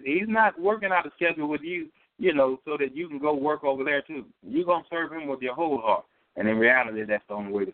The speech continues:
serve God, with your whole heart. My prayer is that you will take heed to this message. Love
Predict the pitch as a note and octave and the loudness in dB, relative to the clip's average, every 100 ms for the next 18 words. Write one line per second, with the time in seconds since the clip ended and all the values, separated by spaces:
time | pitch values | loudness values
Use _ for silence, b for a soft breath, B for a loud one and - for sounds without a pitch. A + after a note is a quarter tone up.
0 | - G2+ F#2 - F2 F2 - _ _ - | -4 -4 -4 -4 -6 -6 -14 _ _ -2
1 | F#2+ F#2 F#2+ F#2 G#2+ F#2 G2+ F2 - F2+ | 0 2 0 4 4 4 4 2 2 2
2 | A2 - B2+ A#2+ A#2 A#2+ A#2+ _ _ _ | 2 2 4 4 4 0 -6 _ _ _
3 | F#2+ G2 - B2 G#2+ G2 F#2 - _ - | -6 -6 -4 0 4 4 0 -10 _ -2
4 | A2+ G#2+ B2 D3 - G#2+ G2 G#2+ G#2+ - | -2 0 -4 -4 -2 -2 -2 0 0 0
5 | C#2 _ _ b b - B2 D#3 F#3 | -14 _ _ b b 2 4 4 2